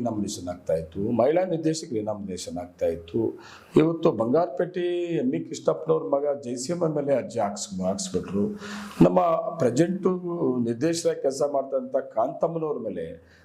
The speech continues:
ನಮ್ಮವರೇ ಅರ್ಜಿ ಹಾಕ್ಬಿಟ್ರು. ಆದ್ರೆ ಈ ನಾಯವಾಗ ಅವ್ರು ಸೋತಿದ್ದು. ಇವತ್ತು ನಮ್ಮ ಮೇಲೆ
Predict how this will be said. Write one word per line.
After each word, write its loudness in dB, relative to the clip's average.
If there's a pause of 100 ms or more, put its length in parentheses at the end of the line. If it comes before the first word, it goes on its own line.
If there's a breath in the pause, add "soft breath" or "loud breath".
(160 soft breath)
ನಮ್ಮವರೇ 6
ಅರ್ಜಿ 4
ಹಾಕ್ಬಿಟ್ರು. -4 (280 soft breath)
ಆದ್ರೆ 0
ಈ 4
ನಾಯವಾಗ -2
ಅವ್ರು -2
ಸೋತಿದ್ದು. -8
ಇವತ್ತು 2
ನಮ್ಮ 2
ಮೇಲೆ 2